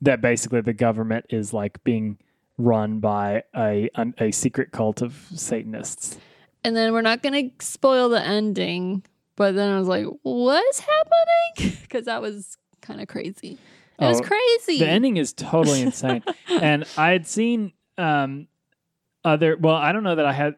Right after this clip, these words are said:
Speaker 1: I see, I've seen other reviews now, and I'd certainly had the same thought that it definitely feels a little Ghost Watchy.
Speaker 2: Yeah.
Speaker 1: Which is a movie we both love. Um, and yeah, the ending is, is, like, vague enough that it feels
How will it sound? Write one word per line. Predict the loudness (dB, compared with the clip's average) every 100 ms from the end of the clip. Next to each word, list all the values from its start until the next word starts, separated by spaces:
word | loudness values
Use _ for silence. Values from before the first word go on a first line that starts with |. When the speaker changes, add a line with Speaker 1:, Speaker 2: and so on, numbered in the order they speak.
| -10
Speaker 1:
I | -6 0 0
see, | 2 2
I've | 2
seen | 2 2
other | 4 4
reviews | 2 2 0 0
now, | 0 2 0 -4 _ _ _
and | -2
I'd | 0 0
certainly | 0 0 0
had | 0
the | -2
same | -4 -2
thought | -2 -2
that | -4
it | -2
definitely | -2 0 -2
feels | 0 0 2
a | 0
little | -2 -2
Ghost | 0 0 0 0
Watchy. | 0 -2 -2 -2 -4 -6 _
Speaker 2:
Yeah. | -2 -2 -2 -2
Speaker 1:
Which | -2 0
is | 0 2
a |
movie | 2 2
we | 2 2
both | 2 0 0
love. | -2 0 -2 -6 _ _ _ _ _
Um, | -4 -2 0 -2 -6 -10 _ _ 0
and | 4
yeah, | 4 4
the | 0
ending | -2 0 0 0
is, | -2 -4 -2
is, | 0 2
like, | 2 0
vague | -2 0 2 4 2
enough | 2 2 0 -4 _
that | 0 0
it | 0
feels | -2 2 2 2 -2